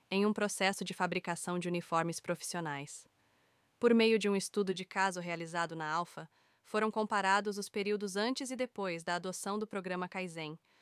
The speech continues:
com o objetivo de mensurar seus impactos no desempenho produtivo. A análise focou em dados não paramétricos, utilizando ferramentas estatísticas como estatística descritiva, histogramas, gráficos de séries temporais,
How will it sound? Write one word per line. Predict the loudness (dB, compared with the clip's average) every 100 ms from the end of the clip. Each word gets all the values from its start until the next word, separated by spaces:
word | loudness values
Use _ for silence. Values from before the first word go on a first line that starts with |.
| _ _
com | 0 2
o |
objetivo | 2 2 -2 -4 -4 -4 -4
de | -2
mensurar | -2 -2 -2 0 2 0
seus | -4 -4
impactos | -4 0 0 0 -6 -8
no | -4 -2
desempenho | -2 -4 -4 -2 -2
produtivo. | -4 -4 -4 -6 -8 -10 -14 -20 _ _ _ _ -2
A | 2
análise | 2 4 2 0 -4
focou | -8 -6 -4 -4
em | -2
dados | 0 0 0 -2
não | -2
paramétricos, | 0 0 0 -2 -8 -14 -14 -14 -16 _ _ _ _
utilizando | -6 -2 0 0 0
ferramentas | -2 -6 -8 -8 -10 -10 -12
estatísticas | -10 -12 -10 -10 -10 -12 -14
como | -14 -12 -12 -12
estatística | -12 -12 -10 -10 -10 -12
descritiva, | -14 -16 -16 -14 -12 -12 -12 -14 -16 _ _ _ -16
histogramas, | -12 -10 -6 -6 -6 -10 -12 -18 _ _
gráficos | -6 -4 -4 -8 -12
de | -12
séries | -10 -10 -10
temporais, | -12 -14 -12 -10 -8 -10 -14